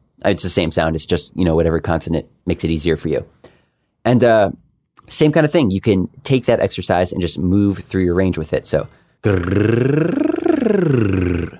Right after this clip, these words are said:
and just kinda go up, down, up, down, and just kinda move that around to, uh, you know, just help wake up your voice, help wake up your registers a little bit.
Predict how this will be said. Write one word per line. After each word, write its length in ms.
and 80
just 100
kinda 160
go 140
up, 240
down, 220
up, 140
down, 220
and 60
just 120
kinda 280
move 180
that 140
around 320
to, 180
uh, 180
you 120
know, 100
just 140
help 220
wake 200
up 140
your 80
voice, 300
help 180
wake 140
up 100
your 80
registers 560
a 80
little 240
bit. 400